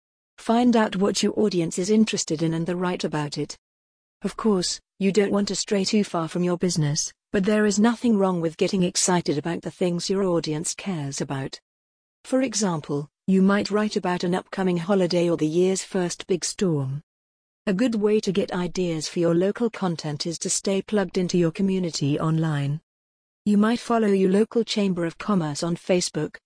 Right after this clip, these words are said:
subscribe to your local paper, and stop into the library to see what new flyers have been added to the bulletin board.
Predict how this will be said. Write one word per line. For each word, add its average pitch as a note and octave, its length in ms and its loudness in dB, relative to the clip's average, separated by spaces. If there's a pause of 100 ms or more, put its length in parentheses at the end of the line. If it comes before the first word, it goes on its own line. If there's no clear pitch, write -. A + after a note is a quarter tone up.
(100)
subscribe G#3 640 0
to - 120 -4
your F3 140 2
local F3+ 340 0
paper, D#3+ 480 -6 (200)
and F3+ 160 2
stop - 360 -4
into F#3+ 220 0
the F3+ 80 -2
library E3+ 480 0
to E3 100 -8
see F3+ 420 0
what F3 180 -2
new G3+ 240 4
flyers E3 420 -2
have F3 140 -2
been F#3 160 2
added E3+ 300 2
to F3 80 -4
the F3+ 100 0
bulletin E3+ 460 0
board. D3+ 440 -2